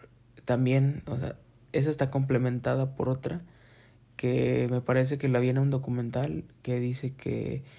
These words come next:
no es lo mismo lo simple y lo sencillo, aunque parezca igual. No es lo mismo. Algo sencillo es algo rápido, algo fácil,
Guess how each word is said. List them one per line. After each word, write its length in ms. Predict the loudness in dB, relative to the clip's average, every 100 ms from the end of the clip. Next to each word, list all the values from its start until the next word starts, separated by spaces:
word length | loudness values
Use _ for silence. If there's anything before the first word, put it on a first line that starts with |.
| -20 -20 -4
no 80 | -2
es 140 | 0
lo 100 | 2
mismo 400 | 2 2 2 2
lo 140 | 0
simple 480 | -2 -2 -4 -2 -2
y 40 | 0
lo 140 | -2
sencillo, 680 | -4 -4 -2 -2 0 -2 -4 -6
aunque 300 | -4 -4 -4
parezca 580 | -4 -4 -4 -6 -4 -4
igual. 400 | -2 -2 -2 -6 -14 -20 -20 -20 -20 -10
No 160 | -6 -4
es 80 | -2
lo 80 | 0
mismo. 380 | 0 0 -4 -6 -14 -20 -20 -20 -20 -12
Algo 300 | -4 0 0
sencillo 720 | 0 0 0 0 0 0 -2 -4 -8 -18 -20 _ -6
es 460 | -4 -4 -4 -4
algo 880 | -2 0 -2 -2 -4 -2 -2 -4 -8 -12 -16 -20 -20 _ _ -20 -20 _ -20 -20 -20 _ -20 -20 -20 _ -10
rápido, 580 | -4 -2 -2 -2 0 2
algo 260 | 2 0 -4
fácil, 600 | -2 -2 -2 -6 -8